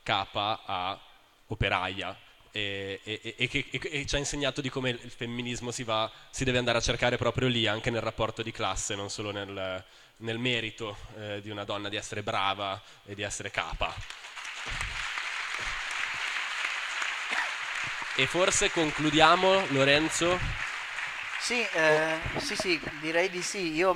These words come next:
Speaker 2: magari, eh, aggiungo solo questa cosa, però non so se la volevate dire voi dopo rispetto al futuro di questo spettacolo, perché poi continuiamo.
Speaker 1: Sì.
Speaker 2: Eh, io adesso, eh, Nicola e il suo pezzo,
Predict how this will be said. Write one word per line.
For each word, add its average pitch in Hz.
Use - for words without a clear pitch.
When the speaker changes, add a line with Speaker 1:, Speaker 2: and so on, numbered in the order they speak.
Speaker 2:
magari, 175
eh, 165
aggiungo 156
solo 185
questa 170
cosa, 156
però 147
non 143
so 160
se 151
la 147
volevate 135
dire 143
voi 139
dopo 139
rispetto 139
al 135
futuro 156
di 131
questo 139
spettacolo, 135
perché 143
poi 160
continuiamo. 143
Speaker 1:
Sì. 202
Speaker 2:
Eh, 147
io 202
adesso, 156
eh, 135
Nicola 143
e 139
il 135
suo 156
pezzo, 165